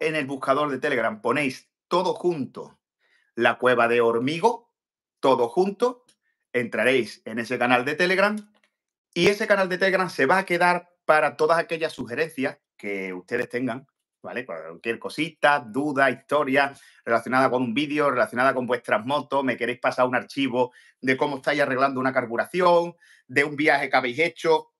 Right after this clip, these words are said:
de una duda de qué cámara compro, lo que queráis, ¿eh? En lo que yo os pueda ayudar, pues,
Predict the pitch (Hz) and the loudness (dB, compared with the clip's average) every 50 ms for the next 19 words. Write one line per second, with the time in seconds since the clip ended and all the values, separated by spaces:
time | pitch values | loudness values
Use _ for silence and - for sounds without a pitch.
0 | _ - 147 143 147 156 165 165 156 143 156 165 156 151 135 139 135 143 139 - | _ -4 -2 0 0 2 2 0 0 0 0 0 0 0 0 0 -2 -6 -2 0
1 | 147 147 143 139 131 131 131 - 160 165 165 - _ 165 165 160 160 - _ _ | 0 0 2 0 -2 -2 0 2 2 2 2 0 _ 2 2 2 2 0 _ _
2 | _ _ _ _ _ _ _ _ _ _ _ _ _ _ - 143 139 139 135 135 | _ _ _ _ _ _ _ _ _ _ _ _ _ _ -10 -4 0 2 2 2
3 | 135 139 135 131 127 127 131 135 135 127 107 104 - - - _ _ _ _ _ | 2 0 -2 -2 0 2 2 2 2 2 -2 -6 -12 -20 -20 _ _ _ _ _
4 | _ _ 107 117 127 147 170 156 123 120 117 117 113 117 113 107 123 131 135 135 | _ _ -6 -4 -4 -4 -4 -4 -6 -4 -4 -4 -6 -8 -8 -6 -4 -4 -4 -4
5 | - 139 135 131 135 131 131 131 135 139 151 160 - _ _ - 117 110 107 98 | -6 -6 -4 -4 -4 -4 -4 -2 0 0 0 0 -2 _ _ -8 -6 -6 -6 -6
6 | 92 95 - | -8 -8 -12